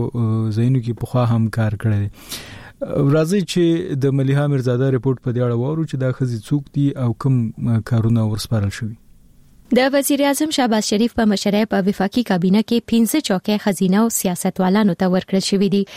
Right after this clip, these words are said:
Speaker 2: دا هغه سیاسي چهرې دي چې تر دې مخکې هم د پاکستان په سیاست کې رول لوبولی دی.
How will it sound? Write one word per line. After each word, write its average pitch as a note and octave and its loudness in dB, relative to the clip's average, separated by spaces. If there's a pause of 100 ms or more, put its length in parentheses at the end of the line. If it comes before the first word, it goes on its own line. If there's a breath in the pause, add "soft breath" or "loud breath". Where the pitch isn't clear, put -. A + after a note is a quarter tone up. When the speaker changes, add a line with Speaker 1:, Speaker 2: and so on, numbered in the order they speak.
(140)
Speaker 2:
دا D4 4 (120)
هغه E4+ 0
سیاسي B3+ -2
چهرې G3+ 0
دي A#3+ 2
چې A3 -2 (100)
تر F#3 0
دې F#3+ 0 (100)
مخکې - -4 (120)
هم B3 2
د G3+ 0
پاکستان G3+ -2
په A3 0 (100)
سیاست - 0
کې A3 0
رول A3 2
لوبولی F3+ 0
دی. G3 0